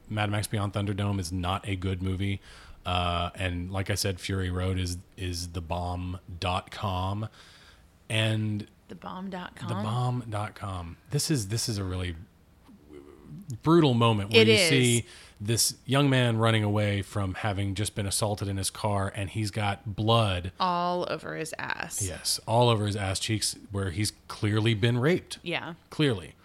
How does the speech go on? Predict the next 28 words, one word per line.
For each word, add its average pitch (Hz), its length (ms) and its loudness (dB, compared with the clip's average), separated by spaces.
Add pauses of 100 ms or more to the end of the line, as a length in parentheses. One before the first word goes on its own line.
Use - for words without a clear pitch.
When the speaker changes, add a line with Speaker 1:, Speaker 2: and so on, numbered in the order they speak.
(680)
Speaker 2:
And 208 260 4
it's 202 280 2
one 208 320 4
of 175 320 2
many 311 400 6
examples 175 560 2
in 170 140 -2
this 165 180 -4
movie 160 340 0
where, 151 640 2
um, 143 480 -2 (560)
we 170 440 0
don't 185 600 2
see 233 480 0
the 190 160 -2
thing 208 460 0
that 165 120 0
happened. 285 880 0
We 202 200 0
see 196 920 0 (280)
just 175 300 -2
a 147 80 -6
hint - 540 -4
of 262 180 2
the 262 100 -4
thing 277 340 -2
that 269 120 0
happened, 277 680 0